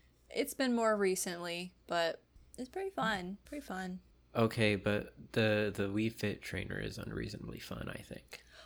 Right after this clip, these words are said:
Speaker 1: Oh, I completely agree. I love the <laughs> Wii Fit Trainer. Oh my god.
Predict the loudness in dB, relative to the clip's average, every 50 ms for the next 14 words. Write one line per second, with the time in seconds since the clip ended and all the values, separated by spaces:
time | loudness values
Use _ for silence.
0 | -14 2 8 10 10 10 10 8 6 4 4 2 -2 -2 -2 0 -2 -2 0 0
1 | -2 -2 -2 -4 -6 -6 -6 -6 -4 -6 -6 -8 -10 -16 -20 -20 -20 _ _ 4
2 | 4 6 8 10 10 10 10 10 8 10 10 10 10 10 10 8 6 2 0 0
3 | 0 2 2 0 -2 0 2 2 2 2 2 2 0 -2 -4 -8 -12 _ -20 -20
4 | -20 -14 -12 -10 -10 -10 -10 -12 -14 -18 _ _ _ -4 -2 0 2 2 4 4
5 | 6 6 6 4 4